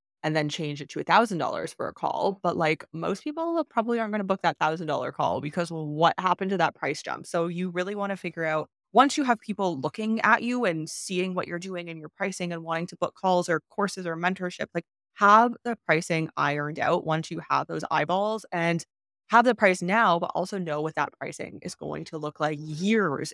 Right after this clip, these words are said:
into the future, which I think a lot of people don't think of when they're starting their business.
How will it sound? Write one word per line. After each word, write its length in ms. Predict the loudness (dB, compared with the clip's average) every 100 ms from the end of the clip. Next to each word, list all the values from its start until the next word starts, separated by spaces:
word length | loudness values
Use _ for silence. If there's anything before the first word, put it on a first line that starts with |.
| -6
into 180 | -6
the 100 | -6
future, 380 | -6 -6 -6 -6 -6
which 200 | -8 -6
I 80 |
think 280 | -4 -6 -8 -8
a 80 |
lot 340 | -10 -4 0 0
of 120 | -2
people 460 | -8 -8 -2 -2 -2 _ _ _ -4
don't 300 | 0 0 -4
think 180 | -6 0
of 120 | 2 0
when 140 | -2
they're 120 | -4
starting 320 | -2 -2 -2 -4
their 120 | -6
business. 540 | -6 -4 0 -2 -2